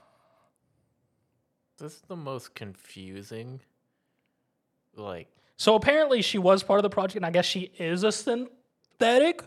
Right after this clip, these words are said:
Speaker 2: whatever that
Speaker 1: What the
Speaker 2: institutes.
Speaker 1: fuck's a synthetic?
Speaker 2: Apparently synthetics
Speaker 1: Just a
Speaker 2: are part of
Speaker 1: per-,
Speaker 2: this
Speaker 1: just a person they give drugs to and send out to kill everyone.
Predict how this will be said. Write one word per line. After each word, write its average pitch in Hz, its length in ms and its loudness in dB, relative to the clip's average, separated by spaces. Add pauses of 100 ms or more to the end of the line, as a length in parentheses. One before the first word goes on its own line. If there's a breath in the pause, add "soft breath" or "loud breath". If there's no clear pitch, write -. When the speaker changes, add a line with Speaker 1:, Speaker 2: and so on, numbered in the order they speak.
(280 loud breath)
Speaker 2:
whatever 208 340 6
that 208 100 6
Speaker 1:
What 196 40 4
the 196 80 2
Speaker 2:
institutes. 320 680 0
Speaker 1:
fuck's 233 160 -4
a - 20 -16
synthetic? 160 640 -8
Speaker 2:
Apparently 427 420 8
synthetics 226 540 8
Speaker 1:
Just - 40 2
a 185 40 8
Speaker 2:
are - 20 6
part 190 200 8
of 190 60 8
Speaker 1:
per-, 185 60 10
Speaker 2:
this - 200 4 (200 soft breath)
Speaker 1:
just 294 140 -2
a 254 60 6
person 185 500 -6
they 160 120 -8
give 139 240 -12
drugs 117 400 -10
to 117 140 -12
and 98 120 -14
send 117 220 -12
out 117 140 -8
to 101 60 -8
kill 110 360 -12
everyone. 87 380 -18